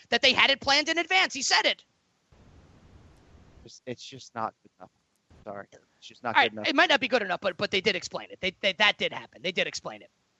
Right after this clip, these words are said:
Speaker 2: You know, it's like, uh, may-, maybe A-, maybe instead of Angle, A J should have just been part of the Shield on Sunday night. You could have booked it any way you want, and we wouldn't be where we are right now, 'cause you wouldn't have given me the tease of A J Finn and then pull it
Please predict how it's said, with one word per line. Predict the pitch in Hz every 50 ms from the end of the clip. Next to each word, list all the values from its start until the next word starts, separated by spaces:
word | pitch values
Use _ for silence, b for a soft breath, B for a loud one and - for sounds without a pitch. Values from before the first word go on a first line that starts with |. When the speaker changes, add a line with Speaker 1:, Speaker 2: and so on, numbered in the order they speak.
| _ _ _ - - - - -
Speaker 2:
You | 113 113
know, | 117 113 117
it's | 120 123 127 - -
like, | 151 139 131 _ _ _ 123
uh, | 131 _ -
may-, | 156 175 180 _ _ -
maybe | 208 233 220 220 208
A-, | 214 208 202 - - - -
maybe | 202 226 226 233
instead | 220 - - 214 190
of | 175
Angle, | 147 160 156 151 147 147 143 - _ _
A | - 139 151
J | 147 165 165
should | 156 - - 165 147
have | 135 -
just | 135 - -
been | - 135 135 131
part | 139 139 135
of | 135
the | 131 131
Shield | - - 127 123 117 113 110 _ _ _ _ _ _
on | - 110 110
Sunday | - 139 139 135 135 131
night. | 120 117 117 110 92
You | 117
could | - 131
have | 120 104
booked | - 120 - _
it | - 117
any | 123 139 151
way | 143 143 135 131
you | 127 117
want, | 113 113 117 117 113 - _ _ -
and | 127 127 127
we | 123 110 - _ -
wouldn't | 135 135 139 131 - _ _
be | 120 123 120
where | 117 113
we | 110 107 107 104
are | 101 101 98
right | 95 92 95 - -
now, | 104 95 -
'cause | - 127 123
you | 143 -
wouldn't | 214 254 247 190
have | -
given | - 208 196 202 214 196
me | 185 185
the | 151 156
tease | - - - 247 262 240 196 160 147 - _ _ -
of | 185 180
A | 180 196 196
J | - 185 180
Finn | 165 - - 214 196 170 - _ _ -
and | 147 151
then | 156 156 147 _ -
pull | 196 180 147
it | 123